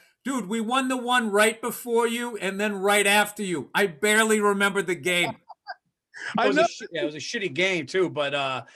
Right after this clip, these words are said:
Speaker 1: Here's another thing too. Tom Brady. Tom Brady won in fourteen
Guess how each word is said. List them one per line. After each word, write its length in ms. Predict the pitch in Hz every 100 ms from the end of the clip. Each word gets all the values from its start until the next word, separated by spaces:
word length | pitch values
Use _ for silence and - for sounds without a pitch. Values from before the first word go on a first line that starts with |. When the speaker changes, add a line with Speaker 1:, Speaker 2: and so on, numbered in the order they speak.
| -
Speaker 1:
Here's 180 | 240 285
another 260 | 294 311 247
thing 140 | 247
too. 160 | 277 269
Tom 320 | - 247 233
Brady. 380 | 226 254 208 113 _ _ -
Tom 220 | 233 247
Brady 300 | 247 254 262
won 440 | 226 226 226 220 -
in 160 | 175
fourteen 960 | 175 - 226 240 262 - 277 269 285